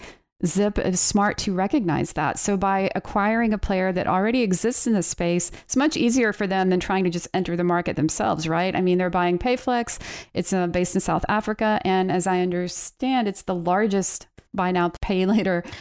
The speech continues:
player in South Africa. So I think that's a pretty smart strategy, right? Like, why try to go in and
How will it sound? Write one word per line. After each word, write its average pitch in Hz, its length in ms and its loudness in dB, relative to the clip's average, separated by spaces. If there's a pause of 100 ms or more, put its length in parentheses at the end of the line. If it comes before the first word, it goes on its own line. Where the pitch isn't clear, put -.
player 190 260 0
in 262 260 2
South 170 240 0
Africa. - 320 -2
So 175 100 -2
I 240 140 2
think 370 160 -2
that's 440 180 0
a 311 60 0
pretty 277 220 0
smart 233 320 0
strategy, 202 520 0
right? 180 260 2
Like, 190 220 -2 (280)
why 220 580 2
try 214 240 0
to 208 80 0
go 202 220 0
in 196 260 2
and 175 360 2